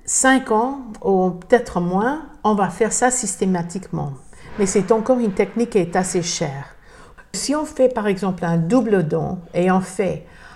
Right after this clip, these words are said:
un test, euh, génétique sur l'embryon, il n'y a pas de différence, euh, significative entre le taux de grossesse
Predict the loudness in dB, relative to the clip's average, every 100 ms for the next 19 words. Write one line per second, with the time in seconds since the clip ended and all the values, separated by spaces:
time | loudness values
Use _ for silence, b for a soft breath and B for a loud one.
0 | B -16 0 0 2 4 4 2 -2 0
1 | 2 2 4 2 0 -2 -2 -2 -10 -20
2 | -18 -12 4 6 6 2 -2 -2 -2 -4
3 | -8 B B B B 2 2 -2 -6 -2
4 | 0 2 0 -2 -4 -6 -4 -4 -4 -6
5 | -10 -8 -4 -4 -4 -4 -2 -2 -4 -6
6 | -8 -6 -6 -6 -10 B B B -4 0
7 | 2 0 -4 -2 -4 -2 -2 0 -2 -2
8 | -4 -4 -2 -2 -4 -8